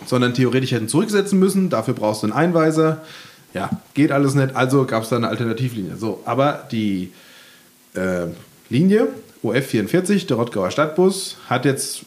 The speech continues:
ein paar Anfahrübungen gemacht und jetzt haben sie einen, einen Anfahrweg gefunden, bei dem sie da auch wenden können, trotzdem, trotz der Poller. Das heißt, ab, glaub, nächster Woche oder jetzt die kommenden Tage, wahrscheinlich, wenn der Podcast schon raus ist, ist es wahrscheinlich schon soweit,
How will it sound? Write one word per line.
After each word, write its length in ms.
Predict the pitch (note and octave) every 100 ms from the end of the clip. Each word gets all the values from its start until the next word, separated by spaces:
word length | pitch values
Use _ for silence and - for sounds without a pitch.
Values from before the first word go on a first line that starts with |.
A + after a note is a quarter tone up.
| -
ein 80 |
paar 200 | B2 A#2
Anfahrübungen 640 | C3+ F#3 F#3 F3+ F#3 F#3+ F#3
gemacht 400 | F3 F#3+ G3+ -
und 160 | C#3+ C3
jetzt 180 | C#3
haben 180 | C#3 C#3+
sie 120 | C#3 C3+
einen, 380 | A#2+ A#2+ A#2 A2+ -
einen 220 | A#2+ B2+
Anfahrweg 520 | B2 D3+ E3 D3 D3+
gefunden, 360 | D3+ C3 D#3+ D3+
bei 100 | C3
dem 180 | A2+ C3
sie 100 | B2+
da 100 | A#2
auch 160 | A2+
wenden 240 | A#2 C#3 B2+
können, 220 | B2 G2+
trotzdem, 380 | A2 A#2+ - D#2+
trotz 200 | - A#2+
der 100 | -
Poller. 320 | G2+ G#2 G2 E2 - - - - -
Das 160 | G2+
heißt, 460 | A#2 C3+ E3 - - - - - _ -
ab, 280 | - - -
glaub, 200 | B2 A#2
nächster 380 | C#3 C#3+ C3+ A#2+
Woche 280 | C#3+ D#3+ D#3+ -
oder 200 | B2 A2+
jetzt 180 | A2+ B2
die 60 |
kommenden 260 | A#2 B2 A2
Tage, 380 | A2+ B2 D3 D3+ - -
wahrscheinlich, 320 | C3 C3 C3+
wenn 100 | C#3
der 80 | C#3
Podcast 380 | D3+ E3 D#3+ -
schon 80 | C3+
raus 260 | B2 D3
ist, 140 | C#3 F#3
ist 100 | G3+
es 100 | E3+
wahrscheinlich 320 | A#2 A#2 A#2
schon 140 | B2+
soweit, 300 | B2+ C3+ D#3